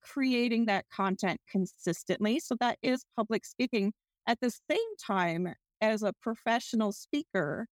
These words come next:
you rely upon being consistent,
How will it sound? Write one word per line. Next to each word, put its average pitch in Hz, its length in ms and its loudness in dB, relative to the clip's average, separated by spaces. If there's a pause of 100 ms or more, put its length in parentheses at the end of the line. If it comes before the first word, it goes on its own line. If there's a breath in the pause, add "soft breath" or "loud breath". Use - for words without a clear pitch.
(300)
you 247 160 4
rely 233 560 2
upon 180 760 0 (320)
being 226 320 4
consistent, 214 800 0